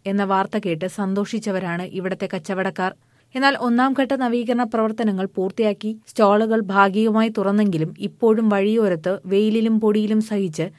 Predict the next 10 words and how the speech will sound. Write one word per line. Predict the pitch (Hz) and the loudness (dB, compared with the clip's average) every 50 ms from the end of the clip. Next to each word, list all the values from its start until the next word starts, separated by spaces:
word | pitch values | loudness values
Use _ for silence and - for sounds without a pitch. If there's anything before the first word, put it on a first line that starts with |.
| _ _ | _ _
കച്ചവടം | - 214 208 208 - 240 240 233 233 226 | -2 -2 0 0 -2 -2 -2 -2 0 0
നടത്തേണ്ട | 214 202 196 196 214 202 196 202 | 0 0 0 -2 -2 -2 -2 -2
ഗതികേടിലാണ് | 190 202 190 190 208 208 220 214 208 196 185 175 180 190 | -2 -2 -2 -2 0 0 2 2 2 0 -2 -2 -4 -4
കച്ചവടക്കാർ. | - 190 185 - - 185 196 190 180 - 190 185 190 - _ _ _ _ - | -4 -6 -6 -6 -6 -4 -4 -4 -4 -2 -4 -4 -4 -6 _ _ _ _ -6
നിന്ന് | 185 190 196 202 | -2 0 0 0
തിരിയാൻ | 196 202 190 190 190 190 190 - | 0 0 0 0 0 0 -2 -4
ഇടമില്ലാത്ത | 180 175 190 190 196 190 190 185 185 - 196 | -4 -4 -2 -2 0 0 0 0 0 -2 -4
സ്റ്റാളുകളാണ് | 185 - - 185 170 180 196 208 208 190 165 156 160 185 | -6 -4 -2 -2 0 0 0 0 0 0 -2 -2 -2 -4
ഇവിടെ | 185 170 180 185 185 185 | -6 -6 -4 -4 -4 -4
നിർമ്മിച്ചിട്ടുള്ളത്. | 190 190 190 196 196 170 - 190 190 190 190 190 196 190 | -4 -4 -2 -4 -4 -4 -6 -6 -4 -2 -2 0 0 0